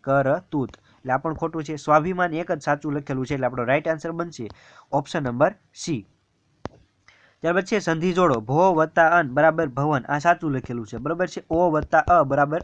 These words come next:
અવ થાય. એટલે આ રે-, રેડી લખ્યું છે. ભવન. હમણાં એની, અ, પાવકમાં ભૂલ હતી. એટલે બરોબર? એટલે ખાસ એ જોડણીમાં વાંધારજી નાખજો. પછી જો ભવ વત્તા અન લખ્યું હોય, ભવ વત્તા અન, તો શું થાય? ભાવન થાય.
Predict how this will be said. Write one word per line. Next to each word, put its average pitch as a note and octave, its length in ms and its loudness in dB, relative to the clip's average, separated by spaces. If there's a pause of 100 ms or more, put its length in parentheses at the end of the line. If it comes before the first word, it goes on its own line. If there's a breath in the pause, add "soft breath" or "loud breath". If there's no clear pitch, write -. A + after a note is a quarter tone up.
અવ E3+ 200 4
થાય. A#2 240 -10 (280 loud breath)
એટલે C#3 160 0
આ C#3+ 60 4
રે-, D3 200 -4
રેડી E3 240 0
લખ્યું C#3+ 320 -4
છે. A#2 100 -8
ભવન. C#3 840 0 (460 soft breath)
હમણાં E3 220 0
એની, F3 240 -4
અ, C#3+ 140 2
પાવકમાં E3 600 4
ભૂલ D#3+ 240 0
હતી. C3+ 160 -4
એટલે B2+ 120 -4
બરોબર? E3 320 0
એટલે E3+ 240 -4
ખાસ D#3 380 0
એ E3 160 -4
જોડણીમાં D3 560 0
વાંધારજી D3+ 440 0
નાખજો. D#3 360 0 (320 loud breath)
પછી D#3 200 -4
જો F#3 140 4
ભવ C#3 320 0
વત્તા F#3 240 2
અન F3+ 200 2
લખ્યું F#3 340 -4
હોય, A#2+ 80 0
ભવ C#3+ 280 -2
વત્તા D3 260 -2
અન, C3+ 260 0 (280 loud breath)
તો D3 80 -8
શું F3+ 200 -6
થાય? F3 160 -2
ભાવન C#3 500 2
થાય. G#2 200 -10